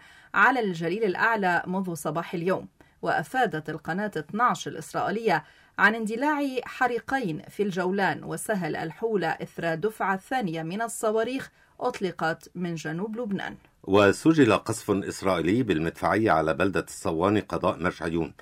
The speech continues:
Speaker 2: وأطراف بلدة كفر شوبة في العرقوب، وجرح عامل سوري جراء القصف على باب التنية في الخيام،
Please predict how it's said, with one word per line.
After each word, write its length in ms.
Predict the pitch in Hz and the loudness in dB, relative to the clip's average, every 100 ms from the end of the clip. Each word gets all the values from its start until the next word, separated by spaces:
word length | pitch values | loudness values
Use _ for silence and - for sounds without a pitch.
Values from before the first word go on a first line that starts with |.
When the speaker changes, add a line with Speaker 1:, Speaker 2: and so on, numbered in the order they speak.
| - - - | -20 -20 -6
Speaker 2:
وأطراف 680 | 87 92 82 82 104 110 - - - | -2 0 0 2 2 0 -14 -20 -4
بلدة 300 | 85 82 80 | -2 0 -2
كفر 280 | - - 85 | -4 -6 -4
شوبة 340 | - 113 104 | -2 2 2
في 100 | - | 2
العرقوب، 500 | 82 82 - 92 - _ _ _ _ - | 0 0 0 -2 -2 _ _ _ _ -2
وجرح 580 | 85 78 - 98 - 73 | 0 0 0 -2 -2 -4
عامل 380 | 76 101 90 | 0 2 0
سوري 280 | - - 90 | -2 -2 -2
جراء 320 | 104 85 92 | 0 2 2
القصف 380 | 76 - 107 - | 0 -4 -4 -2
على 180 | 76 78 | -2 0
باب 200 | 82 80 | 0 0
التنية 400 | 73 95 92 82 | -2 -2 0 -2
في 80 | 85 | -2
الخيام، 480 | 80 - 92 98 | -6 -2 0 0